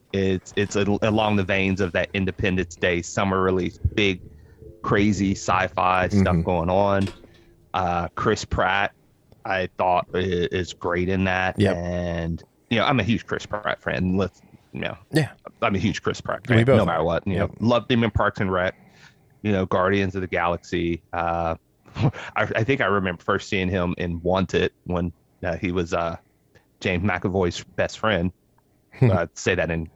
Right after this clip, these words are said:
Speaker 1: air quotes.
Speaker 2: Right.
Speaker 1: But this, I mean, this movie was, you know,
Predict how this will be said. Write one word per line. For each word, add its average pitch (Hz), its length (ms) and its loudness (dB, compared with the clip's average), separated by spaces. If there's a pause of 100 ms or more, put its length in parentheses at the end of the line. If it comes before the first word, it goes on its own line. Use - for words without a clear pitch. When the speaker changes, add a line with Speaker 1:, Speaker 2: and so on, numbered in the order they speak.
(160)
Speaker 1:
air 95 180 0
quotes. - 460 -2
Speaker 2:
Right. 82 320 2 (420)
Speaker 1:
But 117 240 2
this, 160 200 0 (100)
I 147 60 2
mean, 135 180 4
this 143 180 2
movie 139 360 4
was, 127 440 2
you 110 160 0
know, 104 340 2